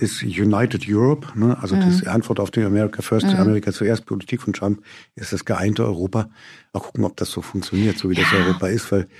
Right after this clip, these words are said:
Speaker 1: tatsächlich
Speaker 2: Bessere
Speaker 1: der,
Speaker 2: Ideen.
Speaker 1: der gesellschaftliche Spaltpilz, der von den U S A
Speaker 2: Ja.
Speaker 1: und von dem Trumpismus ausgeht und sich längst auch festgesetzt
Speaker 2: Ja.
Speaker 1: hat,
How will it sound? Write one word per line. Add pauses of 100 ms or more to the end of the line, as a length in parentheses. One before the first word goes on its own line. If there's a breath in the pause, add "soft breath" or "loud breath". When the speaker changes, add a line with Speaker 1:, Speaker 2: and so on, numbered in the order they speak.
(300 loud breath)
Speaker 1:
tatsächlich
Speaker 2:
Bessere
Speaker 1:
der,
Speaker 2:
Ideen.
Speaker 1:
der
gesellschaftliche
Spaltpilz,
der
von
den
U
S
A
Speaker 2:
Ja.
Speaker 1:
und
von
dem
Trumpismus
ausgeht
und
sich
längst
auch
festgesetzt
Speaker 2:
Ja.
Speaker 1:
hat,